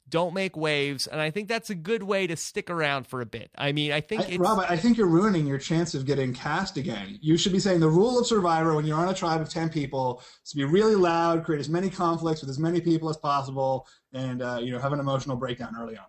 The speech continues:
Speaker 1: I think that's the way to go in a tribe of six people. I think
Speaker 2: Yeah,
Speaker 1: that's
Speaker 2: yeah.
Speaker 1: that's the way to go if you're in a sm-, if you're in a smaller group, but you know, in, in these groups of ten,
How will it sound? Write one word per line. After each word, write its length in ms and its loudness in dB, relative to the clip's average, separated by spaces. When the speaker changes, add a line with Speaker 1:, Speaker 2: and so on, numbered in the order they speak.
Speaker 1:
I 100 2
think 180 -6
that's 260 -4
the 300 -4
way 260 -2
to 80 -6
go 360 0
in 120 -6
a 60 -2
tribe 400 -2
of 100 -8
six 400 -4
people. 540 -8
I 80 -2
think 160 0
Speaker 2:
Yeah, 60 4
Speaker 1:
that's 260 2
Speaker 2:
yeah. 100 -6
Speaker 1:
that's 220 -2
the 100 -4
way 160 0
to 80 -2
go 160 2
if 220 -2
you're 160 0
in 40 -2
a 60 -2
sm-, 340 0
if 120 -6
you're 140 -4
in 40 -4
a 60 -4
smaller 480 -2
group, 340 -2
but 300 0
you 140 0
know, 100 0
in, 340 -4
in 220 -6
these 200 -4
groups 360 -6
of 180 -6
ten, 460 -2